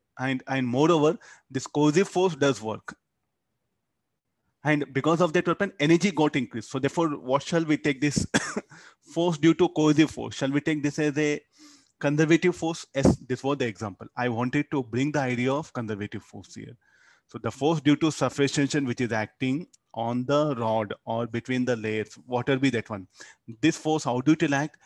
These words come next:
It will act tangential to surface, you can see here. And also, open, it's a conservative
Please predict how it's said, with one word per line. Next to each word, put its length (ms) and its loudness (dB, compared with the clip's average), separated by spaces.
It 180 -10
will 140 -2
act 200 -2
tangential 600 2
to 120 0
surface, 560 -6
you 80 -10
can 180 -6
see 220 4
here. 160 -8
And 300 0
also, 300 2
open, 280 0
it's 140 2
a 80 4
conservative 720 2